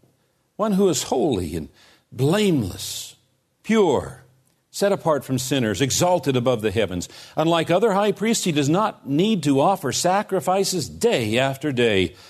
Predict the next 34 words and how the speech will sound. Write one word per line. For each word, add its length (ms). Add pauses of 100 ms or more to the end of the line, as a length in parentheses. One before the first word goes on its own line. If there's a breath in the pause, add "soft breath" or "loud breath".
(240 loud breath)
first 260
for 140
his 120
own 220
sins 300
and 100
then 120
for 100
the 100
sins 300
of 80
the 120
people. 460 (840)
He 220
sacrificed 960
for 140
their 260
sins 520 (320 soft breath)
once 360
for 200
all 540 (180)
when 180
he 100
offered 380
himself. 600 (1000)
So 220
Christ 500
has 200
ascended 460
into 180
heaven, 500
and 160
he's 300
interceding 720